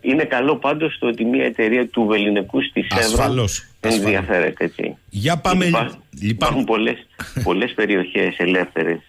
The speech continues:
Speaker 1: ε, γύρω από την Κρήτη, έτσι. Υπάρχει και στο Ιόνιο και στην Κρήτη.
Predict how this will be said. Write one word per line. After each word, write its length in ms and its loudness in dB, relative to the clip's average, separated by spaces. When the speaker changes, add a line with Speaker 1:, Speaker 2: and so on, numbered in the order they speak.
Speaker 1:
ε, 120 -6
γύρω 280 0
από 80 -2
την 100 -2
Κρήτη, 300 0
έτσι. 200 -2
Υπάρχει 600 -4
και 180 -2
στο 120 2
Ιόνιο 380 2
και 140 -4
στην 180 -6
Κρήτη. 420 0